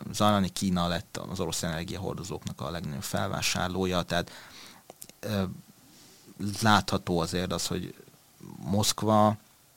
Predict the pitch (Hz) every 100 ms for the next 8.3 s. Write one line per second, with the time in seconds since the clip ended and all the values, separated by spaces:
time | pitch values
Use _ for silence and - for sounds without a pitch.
0 | - - 98 101 - 101 98 92 92 95
1 | 95 95 - - - - - - - -
2 | 90 98 101 95 95 - 98 98 95 -
3 | 92 92 - - - - - - 98 -
4 | 95 98 90 87 92 90 - 92 - 95
5 | - - - - 101 98 98 92 90 90
6 | 90 90 - - - - 98 95 90 -
7 | 90 - - 90 92 104 110 117 117 110
8 | 101 104 -